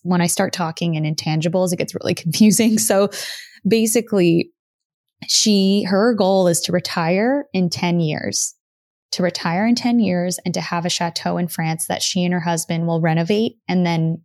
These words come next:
rent out as, like, a bed and breakfast type business. And first of all, most people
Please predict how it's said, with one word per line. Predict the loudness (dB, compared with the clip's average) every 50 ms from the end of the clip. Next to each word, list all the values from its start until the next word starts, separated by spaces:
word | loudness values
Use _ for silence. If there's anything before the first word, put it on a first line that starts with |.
| _
rent | -2 0 0 2 0 0 -2 -4
out | -4 -2 -2 -2 -2 -4 -4
as, | -6 -6 -4 -4
like, | -4 -4 -4
a | -4 -2
bed | -2 -2 0
and | 0 -2
breakfast | -2 -4 -6 -4 -4 -4 -2 -2 -4
type | -4 -4 -4 -4 -4 -4 -8 -14 _ _ _ _ _ _ _ _ -6
business. | -4 -2 -2 0 0 2 2 2 2 0 0 -4 -8 -10 -14 -20 -20 -20 -20 -20 -20 -20 _ _ _ _ -4
And | -2 0 0 2 2 2 2 0 -2 -6 _ _ _ _ _ _ _ _ _ _ -2
first | 0 0 0 2 0 0
of | 0
all, | 2 2 2 4
most | 4 4 4 4 2 2 -2 -2
people | -2 -4 -2 0 0 0 2 2 0 -2 -4 -8